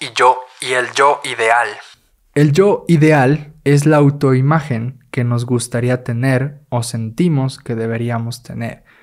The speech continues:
Se trata de esa versión de nosotros mismos, eh, muy chingona, que no tiene miedo, que se comparte, que tiene confianza, que tiene todo aquel, todo aquel mundo que nos gustaría,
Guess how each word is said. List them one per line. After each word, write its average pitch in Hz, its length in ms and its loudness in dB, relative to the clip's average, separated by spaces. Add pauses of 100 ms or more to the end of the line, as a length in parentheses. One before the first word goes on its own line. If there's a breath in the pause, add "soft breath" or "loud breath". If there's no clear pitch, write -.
(380 soft breath)
Se - 160 -2
trata 220 380 -2
de 156 140 0
esa 170 180 0
versión 151 400 2
de 156 80 0
nosotros 131 440 -2
mismos, 131 680 -2
eh, 117 240 -4
muy 127 320 0
chingona, 113 560 -6 (460 soft breath)
que 127 100 -2
no 123 160 0
tiene 113 220 -2
miedo, 147 480 2
que 127 80 -4
se - 160 -6
comparte, 143 540 -4
que 123 100 -6
tiene 120 180 -4
confianza, 139 720 -2
que 117 100 -6
tiene 143 240 -2
todo 147 240 -2
aquel, 143 560 -4 (180)
todo 294 140 2
aquel - 460 0
mundo 170 500 0 (440 loud breath)
que 135 220 0
nos 131 160 0
gustaría, 131 800 0